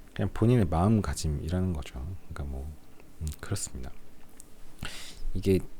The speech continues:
비슷한 게 뭐냐면요, 카 오디오가 또 그렇거든요. 그러니까 인간의 귀가 엄청 객관적이지 않고 주관적이고 이게 간사함의 극치라서 카 오디오 튜닝 시작하면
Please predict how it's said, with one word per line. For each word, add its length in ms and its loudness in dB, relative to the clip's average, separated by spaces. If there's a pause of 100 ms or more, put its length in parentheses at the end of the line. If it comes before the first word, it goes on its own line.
(140)
비슷한 320 4
게 80 8
뭐냐면요, 680 6
카 240 4
오디오가 480 8
또 120 0
그렇거든요. 560 -2 (260)
그러니까 300 4
인간의 300 12
귀가 500 6
엄청 800 6
객관적이지 640 8
않고 220 6
주관적이고 680 8
이게 200 6
간사함의 520 6
극치라서 760 2 (560)
카 240 8
오디오 320 10
튜닝 380 4
시작하면 880 4